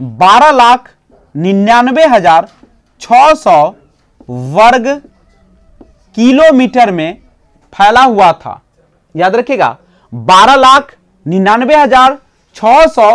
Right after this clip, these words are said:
वर्ग किलोमीटर में इसका विस्तार था, जो कि लगभग हम कह सकते हैं तेरह लाख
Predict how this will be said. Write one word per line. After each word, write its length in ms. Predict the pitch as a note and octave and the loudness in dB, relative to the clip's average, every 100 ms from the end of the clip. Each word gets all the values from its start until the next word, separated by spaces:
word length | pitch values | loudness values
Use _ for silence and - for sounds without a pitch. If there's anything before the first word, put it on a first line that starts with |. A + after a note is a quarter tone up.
| - _ C3+ | -2 _ -10
वर्ग 440 | D3 A3 D#4+ - | -2 2 2 0
किलोमीटर 500 | C#4+ C#4+ D4 C#4 C4+ | -2 0 0 0 -2
में 100 | C4 | -4
इसका 200 | B3+ - A3+ | -6 -4 -4
विस्तार 440 | G3+ - G3 F3+ | -4 -4 -2 -2
था, 380 | - G3+ A#3+ C4 _ _ | -2 0 0 -2 _ _
जो 320 | D3 D3 A3+ | -8 -4 -4
कि 320 | B3 F#3 F3+ G3 _ _ | -4 -10 -12 -16 _ _
लगभग 920 | C3+ D#3 F#3 A#3+ B3+ G#3+ F#3 D3+ F#3 B3 _ _ _ - | -10 -6 -2 0 0 0 0 0 -6 -16 _ _ _ -12
हम 140 | E3+ | -12
कह 220 | D#3+ G#3 B3 | -4 -2 0
सकते 340 | A3+ - B3 | -4 -4 -6
हैं 220 | G#3+ A#2 D3 _ _ _ _ _ | -6 -10 -14 _ _ _ _ _
तेरह 500 | G3 G#3 A3 G#3+ B3 _ _ _ _ - | -6 -4 -2 -2 -4 _ _ _ _ -16
लाख 640 | B2 B2+ D3 D3+ E3+ _ | -12 -6 -2 -2 -4 _